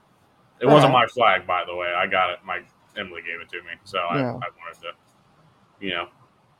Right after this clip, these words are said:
Speaker 1: do right. And then I got the, the Chase Elliott flag back
Speaker 2: Yeah.
Speaker 1: here,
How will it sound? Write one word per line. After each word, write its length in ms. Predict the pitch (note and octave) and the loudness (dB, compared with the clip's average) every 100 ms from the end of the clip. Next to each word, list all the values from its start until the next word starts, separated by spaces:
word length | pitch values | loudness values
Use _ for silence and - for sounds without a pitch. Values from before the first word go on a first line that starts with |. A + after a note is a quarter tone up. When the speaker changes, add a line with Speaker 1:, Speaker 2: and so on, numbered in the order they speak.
| _ _ _ A2+ | _ _ _ -10
Speaker 1:
do 180 | A2+ A#2 | -4 -2
right. 280 | G#2 G2+ G2 | 0 2 0
And 120 | F#2+ | -2
then 80 | G2 | -6
I 100 | F#2 | -4
got 200 | F2+ F2+ | -6 -6
the, 180 | F2+ F2+ - | -8 -10 -10
the 80 | G2 | -8
Chase 300 | G#2+ G2 F#2+ | -6 -4 -4
Elliott 260 | F#2 F2 | -6 -8
flag 380 | F#2+ F#2 F2+ F2+ F2 _ _ _ _ _ _ _ _ _ _ _ | -6 -6 -4 -6 -12 _ _ _ _ _ _ _ _ _ _ _
back 240 | G2 F#2 C3 | -2 -2 -6
Speaker 2:
Yeah. 60 | |
Speaker 1:
here, 520 | C3+ F3+ A2+ G2 C3+ | -10 -6 -4 -4 -6